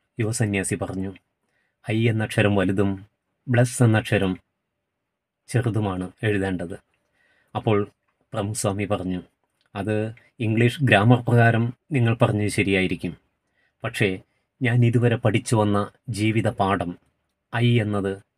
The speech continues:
ചെറുത് തന്നെയാണ്. എൻ്റെ വഴിയും ഐ എന്നത്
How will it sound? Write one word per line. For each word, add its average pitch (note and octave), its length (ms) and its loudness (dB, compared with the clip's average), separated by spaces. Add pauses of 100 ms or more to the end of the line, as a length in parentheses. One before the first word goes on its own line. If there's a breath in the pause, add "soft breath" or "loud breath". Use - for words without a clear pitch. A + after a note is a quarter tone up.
(260)
ചെറുത് G#2+ 440 -2
തന്നെയാണ്. F2 420 -6 (480)
എൻ്റെ G2+ 220 -2
വഴിയും G2+ 540 -2 (400)
ഐ A2+ 200 0
എന്നത് G2 380 -4